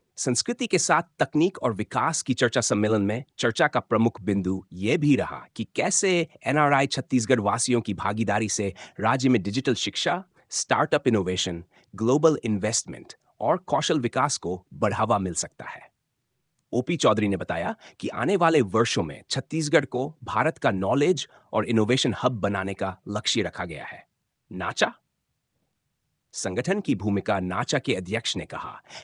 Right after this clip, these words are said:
कि उनका उद्देश्य केवल सांस्कृतिक कार्यक्रम कराना नहीं,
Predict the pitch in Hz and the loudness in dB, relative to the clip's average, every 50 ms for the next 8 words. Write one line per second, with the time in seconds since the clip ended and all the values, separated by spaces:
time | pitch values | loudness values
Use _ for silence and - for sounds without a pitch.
0 | - - - 131 120 165 175 - 208 180 - 147 139 110 92 127 160 165 - - | -10 -6 -2 0 2 2 2 4 2 2 2 0 0 0 0 0 0 0 0 -2
1 | 156 - - 135 123 131 127 120 - - - 110 131 147 - - - 147 - 165 | -2 0 0 0 2 2 0 0 0 0 0 0 -2 -4 -2 -2 -2 0 0 -2
2 | - - - 104 104 120 117 - - 117 113 - 110 101 98 101 101 95 92 - | -2 0 2 2 2 2 0 0 0 -2 0 0 0 0 2 0 0 -2 -4 -6
3 | - - - | -10 -14 -16